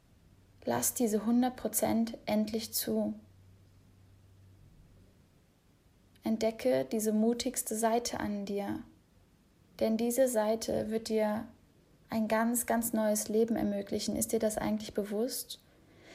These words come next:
Ist dir eigentlich bewusst, wie viel Stärke in dir steckt?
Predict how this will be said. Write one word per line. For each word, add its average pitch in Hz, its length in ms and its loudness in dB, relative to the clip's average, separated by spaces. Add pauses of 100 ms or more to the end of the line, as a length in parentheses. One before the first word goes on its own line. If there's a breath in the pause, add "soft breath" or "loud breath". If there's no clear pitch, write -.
(140 loud breath)
Ist 240 240 0
dir 277 140 6
eigentlich 226 400 0
bewusst, 220 520 0
wie 220 80 -2
viel 208 220 -2
Stärke - 580 0
in 240 160 2
dir 262 140 2
steckt? - 520 -6